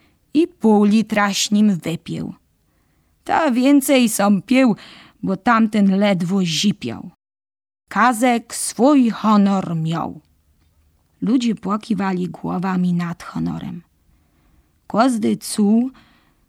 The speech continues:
że honor trza mieć. Po chwili Władek prawił dalej: Ale pote coś i się popśniło. I hań,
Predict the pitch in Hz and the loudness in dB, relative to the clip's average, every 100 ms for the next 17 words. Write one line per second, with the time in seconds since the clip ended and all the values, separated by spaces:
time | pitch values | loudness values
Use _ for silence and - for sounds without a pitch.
0 | _ - 175 180 - - 226 277 220 175 | _ -10 -6 -6 -8 -2 2 4 2 -2
1 | - - _ _ - - 214 180 180 180 | -8 -16 _ _ -10 -4 -2 -2 -2 -4
2 | 160 - - _ _ _ _ _ _ _ | -6 -14 -16 _ _ _ _ _ _ _
3 | _ - 208 254 - 240 214 190 170 185 | _ -6 -4 -4 -2 0 2 0 -2 -2
4 | 208 202 - - 180 180 185 180 175 156 | -2 -4 -6 -8 -6 -4 -4 -4 -4 -6
5 | 160 143 - - _ _ _ _ _ _ | -8 -8 -12 -16 _ _ _ _ _ _
6 | _ _ _ _ 202 214 190 294 349 320 | _ _ _ _ -2 0 0 0 0 0
7 | - 294 339 - 311 285 - 254 - 262 | 0 0 0 2 2 2 2 -2 2 0
8 | 196 - - 185 160 101 - _ _ _ | 0 -4 -4 -4 -4 -8 -12 _ _ _
9 | _ _ - 185 190 233 262 285 | _ _ -6 -2 2 2 4 2